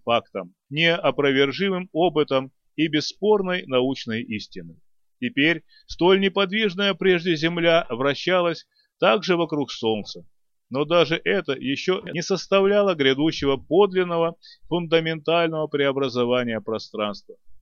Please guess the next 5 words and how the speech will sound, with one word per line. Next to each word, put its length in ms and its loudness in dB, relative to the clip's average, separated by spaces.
Решающим 840 0
был 220 0
прорыв 480 2
в 100 -20
космос 640 0